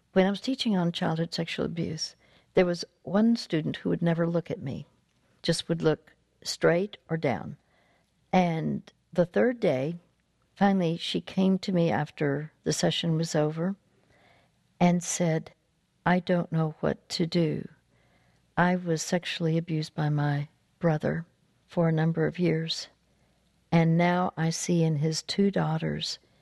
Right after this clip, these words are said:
the same impact that it seemed to have on me, and I'm very concerned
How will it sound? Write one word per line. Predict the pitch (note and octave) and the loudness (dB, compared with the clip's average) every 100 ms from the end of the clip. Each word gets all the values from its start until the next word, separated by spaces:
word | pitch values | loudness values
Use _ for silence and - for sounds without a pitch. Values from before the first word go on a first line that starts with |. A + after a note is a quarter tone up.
| _ _ _ - | _ _ _ 0
the | E3+ | 2
same | E3 - - G3 G3+ G3 - | 2 -2 0 2 4 2 0
impact | F#3+ G3 F#3+ - - - _ | 2 2 2 -4 -4 -6 _
that | E3+ D#3+ | 0 0
it | - - | -2 -2
seemed | - A3 A3+ A#3 | 2 4 4 2
to | G#3+ | -2
have | F3 F#3 F3+ | 0 0 2
on | E3+ F3 F3 | 2 2 4
me, | F3+ F3 F3+ F3+ _ _ _ - _ _ _ - | 2 2 -2 -8 _ _ _ -20 _ _ _ 2
and | F3+ F3 | 4 4
I'm | E3+ F3 | 2 2
very | E3 D3+ | 2 0
concerned | - E3 - F3+ E3 E3 E3 | -4 -6 -4 -2 0 -2 -6